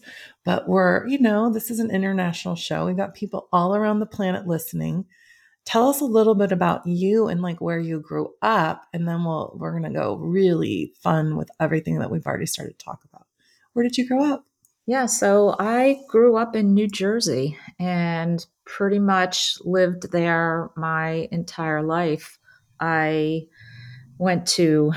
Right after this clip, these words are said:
Speaker 2: Rutgers College in New Jersey, and then I went on to optometry school to become an optometric physician.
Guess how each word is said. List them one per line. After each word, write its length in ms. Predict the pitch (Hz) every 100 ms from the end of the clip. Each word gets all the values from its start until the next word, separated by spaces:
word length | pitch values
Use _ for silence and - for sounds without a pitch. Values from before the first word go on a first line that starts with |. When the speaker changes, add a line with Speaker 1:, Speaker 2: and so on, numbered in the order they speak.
| -
Speaker 2:
Rutgers 680 | 170 170 - 139 135 - _ _ _ _
College 460 | - 202 247 240
in 140 | 254 240
New 140 | 240
Jersey, 720 | 240 - 240 240 254 269 277
and 180 | - 180
then 140 | 175 170
I 100 | 160
went 260 | 160 156 -
on 320 | 165 160 165
to 600 | - - 160 151 147 147 -
optometry 640 | 147 - 175 190 202 202
school 320 | - 214 220
to 80 | 208
become 480 | 147 - 165 151 151
an 80 |
optometric 680 | 147 147 - 147 139 - -
physician. 680 | - 143 165 196 196 202 202